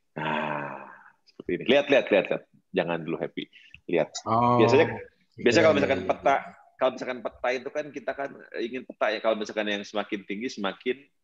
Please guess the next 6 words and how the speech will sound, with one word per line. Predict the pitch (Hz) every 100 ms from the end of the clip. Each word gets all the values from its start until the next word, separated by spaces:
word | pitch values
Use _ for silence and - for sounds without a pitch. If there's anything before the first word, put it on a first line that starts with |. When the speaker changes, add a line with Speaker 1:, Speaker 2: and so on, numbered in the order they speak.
| _ _ _ _ _ _ _ _ _
Speaker 1:
merah | 101 113 107 - - _
ya, | - 95 101
cari | 104 110 107
ya. | 80 - _ _ _ _
Cari | - 101 113
yang | 98